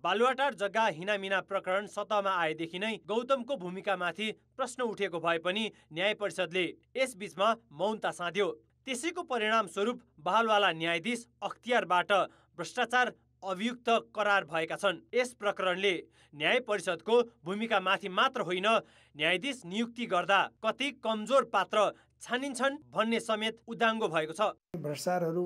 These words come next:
Speaker 2: उनीहरूले गरेका अनियमितता, विकृति, विसङ्गतहरूलाई ढाकछोप गर्न, संरक्षण गरिदिनुको निम्ति कारवाही गर्ने निकायहरूमा आफ्ना मान्छे नियुक्त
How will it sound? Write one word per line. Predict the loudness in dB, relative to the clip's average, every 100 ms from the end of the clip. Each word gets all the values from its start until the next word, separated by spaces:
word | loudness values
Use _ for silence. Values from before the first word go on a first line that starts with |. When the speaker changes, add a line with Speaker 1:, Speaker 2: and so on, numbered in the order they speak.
| -2
Speaker 2:
उनीहरूले | -4 -4
गरेका | -2 -4 -4 -4 -4
अनियमितता, | -4 -6 -6 -6 -6
विकृति, | -10 -10 -10
विसङ्गतहरूलाई | -10 -8 -8 -8 -8 -6 -4 -6 -8 -18 _ _
ढाकछोप | -8 -6 -2 -2 0
गर्न, | 0 -2 -6
संरक्षण | -4 -4 -4 -4 -4
गरिदिनुको | -4 -2 -4 -6 -8
निम्ति | -8 -8 -6
कारवाही | -2 0 4 4
गर्ने | 4 0
निकायहरूमा | -2 -4 -4 -4 -4 -6 -10 -18 _ -6
आफ्ना | -2 2 4
मान्छे | 2 2 0
नियुक्त | 0 -2